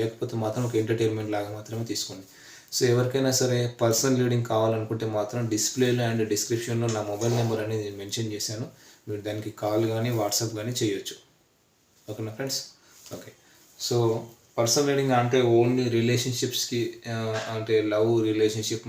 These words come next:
మ్యారేజ్కి సంబంధించినవే కాకుండా, <clears throat> సారీ, job or career or business, ఒక ఫైనాన్స్, ఒక ప్రొఫెషనల్ లైఫ్కి సంబంధించినటువంటి క్వశ్చన్స్ కూడా మీరు అడగొచ్చు. So, ఎవరికైనా సరే జాబ్ రావట్లేదు, ఏం చేయాలి, ఓకేనా? So, కెరీర్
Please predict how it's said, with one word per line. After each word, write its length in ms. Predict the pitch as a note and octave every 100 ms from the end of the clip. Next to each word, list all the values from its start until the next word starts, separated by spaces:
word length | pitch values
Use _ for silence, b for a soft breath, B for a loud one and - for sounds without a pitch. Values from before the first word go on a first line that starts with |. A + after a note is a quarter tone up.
| G#2+
మ్యారేజ్కి 420 | G#2 A2 A#2 A#2 A2+
సంబంధించినవే 680 | A2+ A#2 A#2+ A#2 A#2+ C3 B2+
కాకుండా, 380 | A#2+ B2+ C3+ E3+ - B B B - _ -
<clears throat> 500 | - - B2+ A#2 -
సారీ, 200 | A2+ A2+ - - - _ _ _ _ - B B B B2 A#2
job 200 | A#2 B2 B2+
or 40 | B2+ -
career 260 | A2+ A#2 A#2+ A#2
or 40 | A2+
business, 320 | A#2+ A#2+ A#2+ - - B2+
ఒక 80 | A#2 A#2
ఫైనాన్స్, 380 | A#2 A2+ A#2+ A2+ A2+
ఒక 80 | A#2 -
ప్రొఫెషనల్ 440 | A2 C3 B2+ B2+ A#2
లైఫ్కి 220 | A2 - A#2+
సంబంధించినటువంటి 1080 | A2 A2 A2 G#2+ A2 A2 G#2+ G#2+ A#2 G#2 - -
క్వశ్చన్స్ 340 | A2 B2 A#2+ -
కూడా 100 | A#2 B2+
మీరు 120 | A2+ A#2+ G#2
అడగొచ్చు. 340 | G2+ G2 - - B B B B - -
So, 80 | B2+ A#2
ఎవరికైనా 400 | A#2+ B2+ C3 B2 A#2+
సరే 180 | A#2+ B2 - A#2 A2
జాబ్ 280 | A2+ A2+ A#2
రావట్లేదు, 500 | A2+ A2 A2 G#2+ G#2+ G#2+ - - A#2
ఏం 120 | A#2 A#2
చేయాలి, 340 | G#2+ G2+ G2+ - A2
ఓకేనా? 240 | A2 A2+ B B B -
So, 80 | B2+ A#2
కెరీర్ 320 | A#2 A#2 B2